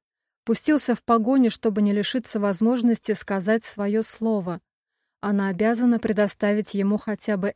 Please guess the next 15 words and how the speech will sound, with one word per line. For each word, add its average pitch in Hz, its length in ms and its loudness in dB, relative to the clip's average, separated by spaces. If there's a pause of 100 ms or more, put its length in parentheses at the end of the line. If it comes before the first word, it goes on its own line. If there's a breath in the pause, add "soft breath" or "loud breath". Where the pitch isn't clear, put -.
этот 220 400 -4
шанс. 190 540 -8 (1200)
«Хотел 277 360 2
знать, 233 400 4
куда 196 260 0
направляешься», 196 1000 0 (320)
сказал 233 480 2
он 240 160 4
не 220 80 6
настолько 220 520 0
с - 60 -4
тревогой, 226 480 0
сколько 240 380 -2
с - 140 -4
обидой. 202 540 -2